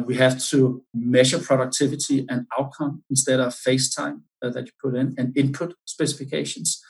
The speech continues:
Uh, and then we have to, um, uh, speed up the level of accept-, uh, acceptance of this new norm, uh, which of course will vary, uh,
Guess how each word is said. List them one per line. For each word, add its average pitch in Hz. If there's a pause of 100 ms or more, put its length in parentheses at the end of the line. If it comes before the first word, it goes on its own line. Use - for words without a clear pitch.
(440)
Uh, 127
and 131
then 143
we 143
have 131
to, 131
um, 120
uh, 117 (100)
speed 151
up 127
the 135
level 127
of 127
accept-, 131 (200)
uh, 123
acceptance 135
of 131
this 131
new 123
norm, 120 (360)
uh, 123
which 127
of 151
course 123
will 120
vary, 117 (140)
uh, 113